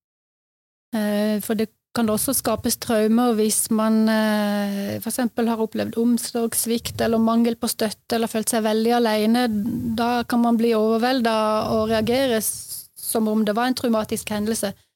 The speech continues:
selv om det i utgangspunktet man ikke ville kategorisere det sånn. Og, eh, det har vært alt for lite fokus på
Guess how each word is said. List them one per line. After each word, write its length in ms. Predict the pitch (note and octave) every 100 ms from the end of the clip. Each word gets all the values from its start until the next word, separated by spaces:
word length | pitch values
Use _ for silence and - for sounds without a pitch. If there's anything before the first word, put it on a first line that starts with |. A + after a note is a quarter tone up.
| _
selv 220 | - G#3+ G#3+
om 80 |
det 80 | G#3+
i 60 | G#3
utgangspunktet 500 | G#3+ - B3 A3 G#3+
man 160 | G#3
ikke 220 | G#3 - G#3
ville 180 | G#3
kategorisere 840 | - G#3+ - G#3 G#3 G3+ B3 A#3+ G3+
det 100 | G3
sånn. 240 | - G3 - _ _ _ _ _ _ _ _
Og, 300 | - G#3 G#3 G3+
eh, 460 | G3+ G3+ G3 G3 F#3+
det 140 | G3+ G#3+
har 80 |
vært 160 | A3 -
alt 220 | G#3+ -
for 80 | C4+
lite 320 | A3+ A3+ B3 A3
fokus 640 | - B3 B3+ - G#3 -
på 240 | - A3